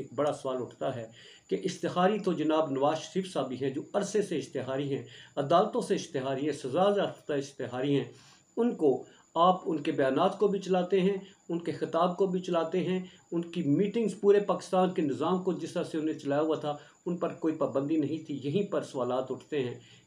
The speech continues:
यहीं पर discrimination जो है वो एक मखसूस जमात के साथ वो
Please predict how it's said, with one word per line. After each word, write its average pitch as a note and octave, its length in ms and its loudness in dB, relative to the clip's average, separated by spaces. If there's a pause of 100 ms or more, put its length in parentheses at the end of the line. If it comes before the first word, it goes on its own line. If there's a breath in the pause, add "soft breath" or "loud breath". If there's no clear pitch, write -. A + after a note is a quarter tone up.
यहीं C#3+ 220 2
पर E3+ 180 0
discrimination C#3 760 0
जो C3 120 2
है A#2 240 -2 (320 loud breath)
वो C3 440 4
एक C#3+ 200 -2
मखसूस D#3 540 -4
जमात C3+ 320 0
के C#3 60 -6
साथ B2 440 -2 (360 soft breath)
वो C#3 360 2